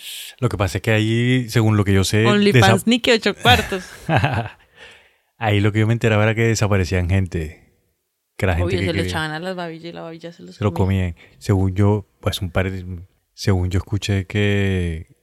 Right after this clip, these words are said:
Speaker 1: cuando la estaban desarmando la L, que en las paredes encontraban restos de huesos y de vainas de gente, cráneos y maricadas.
Speaker 2: Sí.
Speaker 1: Uy, maquia
Speaker 2: Como
Speaker 1: fuerte.
Speaker 2: que recubrían las paredes con cemento y ahí metían.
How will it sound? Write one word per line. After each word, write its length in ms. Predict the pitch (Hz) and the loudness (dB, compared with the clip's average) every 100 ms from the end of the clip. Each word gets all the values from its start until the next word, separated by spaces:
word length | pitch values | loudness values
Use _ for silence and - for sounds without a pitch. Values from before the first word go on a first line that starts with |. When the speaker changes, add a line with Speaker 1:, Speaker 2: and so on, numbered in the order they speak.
| _ _ _ _ | _ _ _ _
Speaker 1:
cuando 300 | - 104 101 | 0 2 4
la 80 | 92 | 2
estaban 540 | 82 101 92 95 104 110 | 2 0 0 0 -2 -2
desarmando 560 | 117 117 113 117 120 | -2 0 0 0 0
la 180 | 117 110 | 2 2
L, 280 | 120 139 139 - - _ | 0 -2 -6 -14 -20 _
que 220 | - 95 - | -2 -2 0
en 240 | 104 92 | -2 0
las 140 | 92 - | -2 -4
paredes 720 | - 90 98 123 147 139 - _ _ - | -4 0 0 0 -2 -8 -16 _ _ -12
encontraban 800 | 92 95 85 90 87 87 92 | -2 -2 0 0 0 0 -2
restos 380 | 90 95 - 98 | -2 -2 -2 -2
de 80 | 95 | 0
huesos 460 | 90 87 85 - 92 | 0 0 -2 -6 -6
y 40 | |
de 100 | 90 | -6
vainas 340 | 87 87 90 | -6 -6 -6
de 80 | 92 | -8
gente, 300 | 92 90 87 | -6 -6 -8
cráneos 440 | - 87 90 92 90 | -8 -6 -4 -2 -4
y 80 | 82 | -4
maricadas. 460 | 82 78 82 82 | -8 -8 -10 -6
Speaker 2:
Sí. 260 | - 202 175 | -2 0 -2
Speaker 1:
Uy, 60 | |
maquia 580 | 170 165 175 - 92 82 - | -6 -8 -10 -10 -10 -12 -8
Speaker 2:
Como 160 | 208 | -6
Speaker 1:
fuerte. 160 | 208 202 | -2 -2
Speaker 2:
que 240 | 185 190 185 | 0 -2 -4
recubrían 520 | 185 - 185 175 170 | -4 -2 0 0 -2
las 140 | 175 | -6
paredes 340 | - 190 170 165 | -4 -6 -6 -6
con 160 | 202 | -8
cemento 440 | 196 180 175 175 202 | -8 -6 -6 -6 -4
y 60 | |
ahí 100 | 185 | -4
metían. 520 | 165 160 165 160 147 | -4 -6 -8 -8 -10